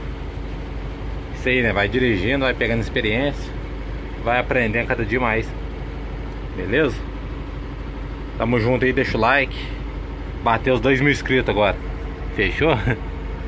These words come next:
Não, não sei se você reparou, mas o,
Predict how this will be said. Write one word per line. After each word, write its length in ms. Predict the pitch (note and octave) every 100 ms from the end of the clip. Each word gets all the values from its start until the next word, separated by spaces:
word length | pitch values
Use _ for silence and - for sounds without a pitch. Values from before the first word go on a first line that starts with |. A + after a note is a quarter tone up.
| - - - - - - - - - - - - - - - - - - - - - - - - - - - - - - - - - - - - - - - -
Não, 180 | A2+ A2
não 60 | G#2+
sei 160 | A#2
se 40 | A2
você 80 | A#2+
reparou, 480 | B2+ C3+ A#2 C3+ D#3+
mas 240 | B2+ A2
o, 400 | C3 B2+ A#2 G2+